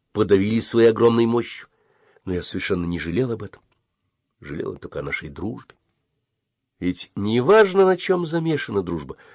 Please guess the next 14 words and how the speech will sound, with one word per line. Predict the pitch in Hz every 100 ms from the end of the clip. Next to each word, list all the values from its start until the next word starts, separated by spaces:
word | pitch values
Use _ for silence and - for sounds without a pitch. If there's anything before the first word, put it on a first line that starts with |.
| _ _
важно, | - 95
что | - 92
она | 95 - _ -
замешана. | 85 90 95 82 82 - 73 - _ _ _ _ _ _ _ _ _
Наша | 82 104 98 95 87
дружба | 90 185 151 131
была | 113 104
замешана | 101 95 92 - 76 - - - -
на | 95 101
чём-то | - 120 95 92
таком, | 92 87 92 82
что | - 82
было | 87 82 82
важно. | 76 78 85 -